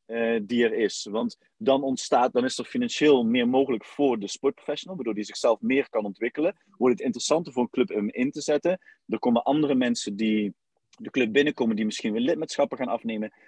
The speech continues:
Ehm, eh, eh, eh, ja, ik denk dat daar zeker wel een hele positieve draai aan gegeven kan worden. Ik ben benieuwd hoeveel het middensegment hiervoor open staat. Eh, daar kun jij misschien beter antwoord op geven, Ruben. Eh, want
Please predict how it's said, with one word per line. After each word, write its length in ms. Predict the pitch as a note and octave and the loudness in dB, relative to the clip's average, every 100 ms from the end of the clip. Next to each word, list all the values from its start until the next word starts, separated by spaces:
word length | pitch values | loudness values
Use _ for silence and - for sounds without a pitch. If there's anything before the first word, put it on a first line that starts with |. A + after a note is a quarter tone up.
| _ - | _ -10
Ehm, 300 | G#2+ G2+ G#2+ | -4 -2 -2
eh, 180 | A2+ A#2+ | -2 -2
eh, 140 | A2 C#3+ | 2 2
eh, 40 | - | 4
ja, 300 | B2+ B2 G2+ - _ | 4 2 0 -14 _
ik 180 | - A2+ | -8 -2
denk 140 | B2 | -2
dat 120 | A#2+ | -2
daar 100 | A2+ | -8
zeker 360 | - C#3 F3+ A2+ | 0 0 2 2
wel 140 | F#2 | 2
een 80 | F#2+ | -2
hele 200 | G2+ G#2+ | -2 -4
positieve 580 | - A2+ A2 - A#2+ A#2 | -4 -4 -4 -6 -6 -4
draai 300 | A#2+ C3 E3 | 0 4 4
aan 160 | A2 G2 | 2 -6
gegeven 360 | F#2+ F#2+ F#2 | -8 -8 -8
kan 160 | - F2 | -12 -10
worden. 280 | F#2 F#2 G#2+ _ _ - | -8 -8 -8 _ _ -6
Ik 120 | A#2+ | -2
ben 160 | B2 C3 | 0 0
benieuwd 440 | B2+ C#3+ D#3+ D#3+ | 2 4 2 0
hoeveel 580 | A2 C3 C3+ C3+ C3 A#2 | -2 -2 2 2 4 2
het 140 | A#2 | 0
middensegment 800 | A2 C3 C#3+ - - - B2+ A2+ | 0 0 0 -2 -8 -6 -4 -4
hiervoor 340 | G#2+ A#2 G#2+ G2 | -2 -4 -4 -6
open 300 | G#2+ B2 C#3 | -4 -4 -6
staat. 460 | - C#3+ C3+ B2 - _ _ _ _ - | -4 -2 -2 -4 -10 _ _ _ _ -8
Eh, 300 | A2+ G#2+ G#2+ | -2 -2 0
daar 140 | A#2 | -2
kun 120 | - | 0
jij 140 | A#2 A#2+ | 2 2
misschien 240 | C3+ C#3+ | 0 -2
beter 220 | C3+ - | -2 -2
antwoord 260 | A#2+ B2 B2+ | -4 -6 -10
op 40 | - | -4
geven, 240 | A#2+ A2+ | -4 -2
Ruben. 320 | A#2+ A#2 C3+ | -2 0 -2
Eh, 240 | - G#2+ G#2+ | -2 -2 2
want 240 | A2 A2+ | 2 0